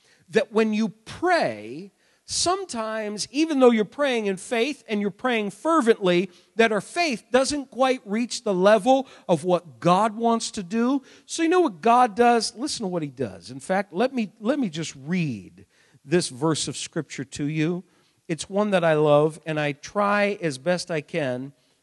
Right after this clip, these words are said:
to quote it often. But I won't quote it. Let me just read it to you.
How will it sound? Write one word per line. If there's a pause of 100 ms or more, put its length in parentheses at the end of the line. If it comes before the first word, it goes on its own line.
(200)
to
quote
it
often. (640)
But
I
won't
quote
it.
Let
me
just
read
it
to
you.